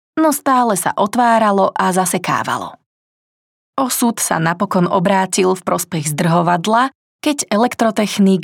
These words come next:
Gideon Sandbeck, pôvodom zo Švédska, nastúpil do spoločnosti Universal Fastener Company, kde sa vypracoval až na hlavného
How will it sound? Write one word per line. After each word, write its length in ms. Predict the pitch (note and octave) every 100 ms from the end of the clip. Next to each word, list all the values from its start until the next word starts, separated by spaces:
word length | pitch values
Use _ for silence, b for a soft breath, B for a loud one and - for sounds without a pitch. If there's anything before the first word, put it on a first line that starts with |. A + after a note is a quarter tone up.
| D#3+
Gideon 480 | F#3 G3 G3+ E3+
Sandbeck, 560 | E3+ G#3 A#3 F3+ F#3 G#3
pôvodom 480 | - F#3 E3+ E3+ D#3+ D#3
zo 80 |
Švédska, 640 | F3 G#3+ A3 A3 - C4 C4 _ _ -
nastúpil 580 | G#3 B3 - A3 G3+ F3
do 100 | E3
spoločnosti 720 | F#3 - F#3+ F#3 F#3 F3 -
Universal 720 | F3+ D#3+ F#3 G#3 F#3 F3 E3 E3
Fastener 640 | - F3+ F3+ - D#3+ D#3+
Company, 640 | D#3 G#3 G#3+ A#3 A#3 A#3 - _ -
kde 200 | A3 D4+
sa 140 | - E3+
vypracoval 720 | E3+ F3 B3+ - B3+ B3 B3
až 220 | G#3+ G3
na 80 | E3+
hlavného 500 | D3+ F#3+ G#3 G3 F#3